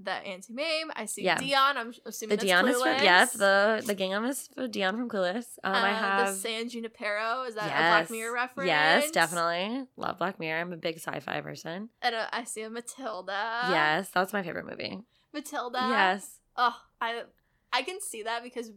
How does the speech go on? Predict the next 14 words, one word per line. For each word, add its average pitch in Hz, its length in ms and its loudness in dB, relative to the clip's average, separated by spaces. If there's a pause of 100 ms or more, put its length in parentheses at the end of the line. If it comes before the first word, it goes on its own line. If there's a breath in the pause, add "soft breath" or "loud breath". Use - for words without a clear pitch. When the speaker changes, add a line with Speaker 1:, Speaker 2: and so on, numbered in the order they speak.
(140)
Speaker 1:
we 254 140 -12
look 247 180 -6
very 220 220 -4
similar, 208 440 -10
and 226 160 -6
I 277 160 2
Speaker 2:
Yeah. - 20 4
Speaker 1:
also 233 260 -4
love 247 160 -8
Matilda 254 340 -8
'cause 262 80 -14
I 254 40 -10
was 226 100 -10
like, 233 200 -8